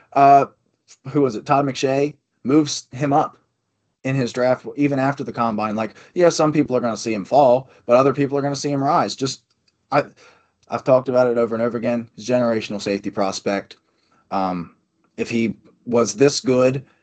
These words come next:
if he was as good at safety, at edge rusher, or at left tackle, or at quarterback, he would be the number one pick.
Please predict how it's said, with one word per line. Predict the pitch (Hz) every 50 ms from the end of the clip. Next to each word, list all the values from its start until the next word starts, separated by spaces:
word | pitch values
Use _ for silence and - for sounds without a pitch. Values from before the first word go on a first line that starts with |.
| _ _ _ _ _
if | - 117 -
he | 139 156 175
was | 180 170 151 143
as | 131 113
good | 104 107 143 147 151 156 147
at | 117 113 110
safety, | - - 143 139 143 135 - 151 151 151 151 151 151 _ _ _ _ _ _ _ _ -
at | 120 117 110 -
edge | - 123 135 131 123
rusher, | 143 139 139 139 - 147 143 143 143
or | - 120 120 113 107 104
at | 104 -
left | 101 123 135 135 -
tackle, | - 139 123 127 135 131 147 143 147 143
or | 110 113 113
at | 104 -
quarterback, | - 131 135 139 143 123 143 143 143 139 -
he | - - 139
would | 139 135 120
be | 127
the | 117 117
number | 110 117 120 117
one | 113 113 104 95
pick. | - 117 135 - - -